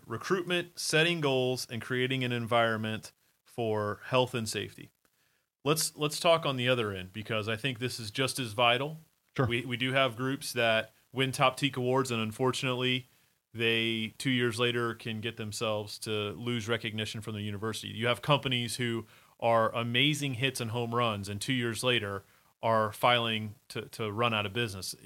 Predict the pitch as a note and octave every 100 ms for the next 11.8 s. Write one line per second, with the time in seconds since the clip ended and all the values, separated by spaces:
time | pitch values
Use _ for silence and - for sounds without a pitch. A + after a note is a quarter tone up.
0 | A#2 - B2 D3 D#3 A2+ - D3 - A2
1 | G2+ B2 C#3 A2+ G#2 G2+ G2+ - G2+ G2
2 | G2 - - _ _ _ _ A#2+ A2 A#2
3 | G#2 A2 - C#3 B2 - - C3+ D3 A#2+
4 | A2+ A2+ A2 G#2+ G#2 _ - B2 - F#3
5 | E3 C3 A#2+ A2 B2+ B2+ A2+ B2+ D3 A2+
6 | A2 G#2 C3 A#2 A2+ C3 G#2+ G#2 F#2+ A#2+
7 | B2 G2+ - G2+ F#2+ - - - _ _
8 | - D#3+ G3 G#3 F#3+ C#3+ C#3 A3 G#3 -
9 | F#3 D#3+ D3+ C#3 A#2+ A#2 A#2 G#2+ B2+ C3+
10 | A#2+ G2 - F#2+ - A2+ D#3 D3+ D3 C3+
11 | C3+ B2+ G#2+ A2+ G#2+ - G#2+ G2+